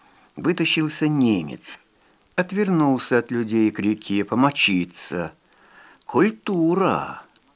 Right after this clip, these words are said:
Как это их продёргивают-то?» Русь культуришь? Ну, а хулишь?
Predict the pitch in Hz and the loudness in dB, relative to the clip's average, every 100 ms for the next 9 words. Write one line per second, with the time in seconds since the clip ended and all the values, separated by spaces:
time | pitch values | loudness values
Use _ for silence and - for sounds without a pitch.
0 | - - 220 208 214 208 - 208 190 - | 0 4 4 2 -2 -2 -2 -4 -4 -8
1 | _ - 170 170 214 170 117 107 90 76 | _ 0 0 0 0 0 0 0 -2 -4
2 | _ - - - - _ _ - - - | _ -10 -10 -10 -16 _ _ -20 -20 -20
3 | - 139 139 214 220 - - - _ 180 | -16 -10 -2 0 -2 -8 -12 -16 _ 2
4 | 170 165 - 277 196 92 - - - - | 2 0 -4 -2 0 -2 -2 -2 -4 -8
5 | _ _ _ - - - 131 196 - 196 | _ _ _ -20 -20 -2 0 0 2 0
6 | - - - 247 107 73 - - - - | 0 -4 -2 -2 -2 -4 -6 -4 -4 -6